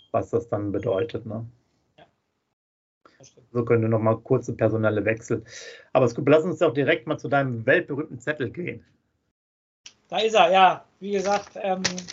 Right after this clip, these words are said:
Speaker 2: über den ruhmreichen F C Bayern darf ich zweimal in der Saison berichten.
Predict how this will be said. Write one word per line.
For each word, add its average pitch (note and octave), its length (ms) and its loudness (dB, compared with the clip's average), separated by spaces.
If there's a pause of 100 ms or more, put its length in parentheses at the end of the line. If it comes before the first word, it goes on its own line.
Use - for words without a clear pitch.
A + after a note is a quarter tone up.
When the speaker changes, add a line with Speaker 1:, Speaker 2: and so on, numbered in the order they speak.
(520)
Speaker 2:
über G#3+ 180 -2
den A3 160 -4
ruhmreichen A3 840 -4
F G#3+ 200 -10
C - 140 -10
Bayern G#3 300 -6
darf G#3+ 200 -10
ich G#3 120 -14
zweimal G#3 380 -8
in G3+ 60 -8
der G3+ 100 -6
Saison G3 260 -10
berichten. G#3 520 -12